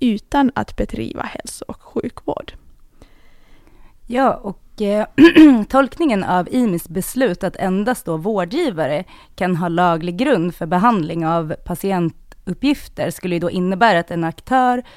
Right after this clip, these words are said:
Speaker 2: som enligt svensk lagstiftning inte är vårdgivare men som är direkt kopplade till vården och utgör en viktig del av, eh, vårdgivarens verksamhet inte har en laglig grund för att behandla de patientuppgifter som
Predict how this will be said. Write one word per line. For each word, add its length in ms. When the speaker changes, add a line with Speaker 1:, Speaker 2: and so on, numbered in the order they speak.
Speaker 2:
som 200
enligt 240
svensk 320
lagstiftning 840
inte 600
är 200
vårdgivare 720
men 360
som 220
är 100
direkt 400
kopplade 480
till 120
vården 420
och 60
utgör 360
en 100
viktig 320
del 340
av, 320
eh, 200
vårdgivarens 760
verksamhet 880
inte 420
har 140
en 120
laglig 380
grund 240
för 80
att 60
behandla 440
de 200
patientuppgifter 2000
som 440